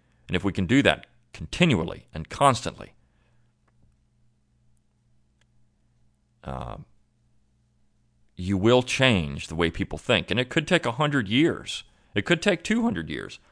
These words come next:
All the symbols could be gone. The monuments could be gone. The flags could be gone, whatever it is. But even if all that's gone, you know, in eighteen sixty-one, the South didn't have any symbols. It had no, had no monuments, but it had the spirit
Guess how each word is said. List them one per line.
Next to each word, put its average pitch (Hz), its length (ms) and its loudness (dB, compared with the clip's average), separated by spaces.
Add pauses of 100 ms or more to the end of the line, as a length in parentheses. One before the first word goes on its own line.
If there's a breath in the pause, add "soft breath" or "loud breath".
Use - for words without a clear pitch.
(160)
All 156 520 10
the 143 100 -4
symbols 123 400 0
could 92 140 -4
be 82 100 -2
gone. 82 400 2
The - 80 -14
monuments 117 420 2
could 117 140 -8
be 110 100 0
gone. 98 500 4 (460 soft breath)
The - 60 -20
flags 95 420 2
could 90 140 -2
be 85 100 0
gone, 85 300 4
whatever 92 280 6
it 90 60 2
is. 73 160 0
But - 220 -4 (340 soft breath)
even 175 240 2
if 156 120 2
all 127 140 6
that's 120 260 4
gone, 87 440 0 (1500)
you - 40 -8
know, 87 120 2
in 98 60 6
eighteen 123 240 2
sixty-one, 113 500 0
the 92 60 -4
South 101 280 4
didn't 104 160 -2
have 113 160 2
any 165 140 -6
symbols. - 420 -8
It - 80 -10
had 107 200 2
no, 101 260 6 (220 soft breath)
had 135 120 4
no 107 120 0
monuments, 71 560 -4
but 90 180 0
it 80 100 -6
had 90 380 2 (360 soft breath)
the - 60 -16
spirit 120 580 4